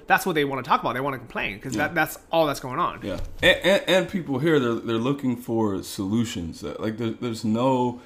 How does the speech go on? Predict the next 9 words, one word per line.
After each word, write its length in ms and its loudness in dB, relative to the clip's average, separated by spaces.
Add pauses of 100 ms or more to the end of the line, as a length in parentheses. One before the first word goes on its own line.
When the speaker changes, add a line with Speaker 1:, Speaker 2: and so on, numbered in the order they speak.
(320)
Speaker 2:
e-, 200 -4
even, 240 -2
uh, 240 0 (420)
you, 120 -8
you 220 -6
face 320 -4
problems, 760 0
the, 160 -2
the, 800 -4